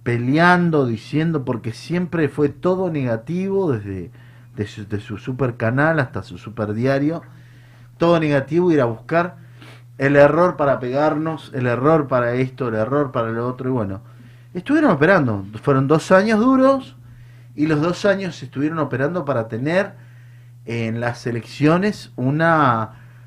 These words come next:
una suerte de decir, bueno, ¿qué pasó? Fue un cachetazo. Yo creo que no estamos en lo imposible, yo creo que hay que hablar mucho, yo creo que se han tomado medidas de fondo donde, eh, se cambiaron algunos, algunos compañeros, tuvieron otros que,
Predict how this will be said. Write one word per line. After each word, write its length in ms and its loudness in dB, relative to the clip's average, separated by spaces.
una 260 2
suerte 440 0
de 160 4
decir, 400 0
bueno, 500 0
¿qué 100 -4
pasó? 480 -8
Fue 100 -10
un 60 -6
cachetazo. 640 -8
Yo 160 -2
creo 160 2
que 80 0
no 60 0
estamos 460 -6
en 160 -8
lo 60 -8
imposible, 600 -8
yo 180 -8
creo 160 0
que 60 -2
hay 80 -2
que 80 -6
hablar 280 0
mucho, 540 4
yo 180 -2
creo 140 6
que 80 4
se 120 0
han 100 0
tomado 300 0
medidas 260 0
de 100 2
fondo 540 0
donde, 500 -2
eh, 460 0
se 180 -6
cambiaron 480 2
algunos, 600 2
algunos 360 -4
compañeros, 840 -2
tuvieron 300 -6
otros 280 -8
que, 220 -10